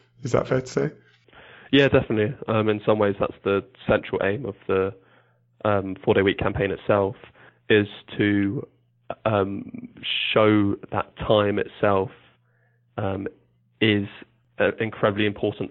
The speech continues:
Speaker 2: factor in the economy and in our lives more generally, um, and yet it's not talked about at all, um,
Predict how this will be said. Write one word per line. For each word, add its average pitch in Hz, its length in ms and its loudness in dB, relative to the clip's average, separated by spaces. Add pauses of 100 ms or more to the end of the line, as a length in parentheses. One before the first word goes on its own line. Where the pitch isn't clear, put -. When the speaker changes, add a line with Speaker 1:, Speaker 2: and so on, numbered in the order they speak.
(120)
Speaker 2:
factor - 520 -4 (380)
in 101 320 -6
the 95 60 0
economy 101 520 -4 (300)
and 101 100 -6
in 101 80 -2
our 101 120 0
lives 104 400 0
more 98 120 -4
generally, 120 480 -2 (460)
um, 98 400 0
and 104 160 -4
yet 101 140 0 (160)
it's - 260 -8
not 110 340 -2
talked - 240 2
about 98 400 -6
at - 80 -8
all, 104 400 0 (460)
um, 143 260 -2